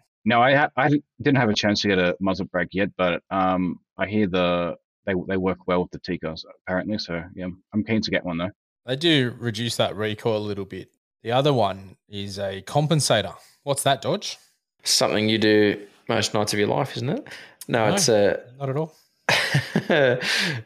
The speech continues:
Speaker 3: in the buttstock, a little bit extra padding. Is that what it is?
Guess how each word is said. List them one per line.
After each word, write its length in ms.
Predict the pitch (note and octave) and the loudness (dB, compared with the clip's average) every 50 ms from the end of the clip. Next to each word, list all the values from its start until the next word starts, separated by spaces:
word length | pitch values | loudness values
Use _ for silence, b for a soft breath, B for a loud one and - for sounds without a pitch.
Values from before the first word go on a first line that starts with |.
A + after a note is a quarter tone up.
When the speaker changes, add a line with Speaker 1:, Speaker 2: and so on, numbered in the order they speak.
| - b b b b b b _ _ _ _ _ _ _ | -12 b b b b b b _ _ _ _ _ _ _
Speaker 3:
in 80 | A#2 A2+ | 0 0
the 60 | G#2+ | 2
buttstock, 520 | - G#2+ A2 - - - C4+ F4+ - - - | 2 2 2 2 2 2 2 0 0 -4 -12
a 720 | - - _ _ _ _ _ _ _ _ _ _ - C#3 | -20 -20 _ _ _ _ _ _ _ _ _ _ -2 0
little 160 | B2+ A#2 A2+ | 4 4 6
bit 80 | A2 | 6
extra 240 | - - - - A2 | 4 4 2 0 0
padding. 280 | - B2 A2+ C#3+ F3+ C4 | 2 2 2 2 0 -2
Is 640 | B3 - - _ _ _ _ _ _ _ _ _ - | -4 -10 -18 _ _ _ _ _ _ _ _ _ -4
that 80 | D#3+ C#3+ | -2 0
what 100 | C#3 - | 2 0
it 60 | G3+ | 0
is? 140 | A3+ - | -2 -4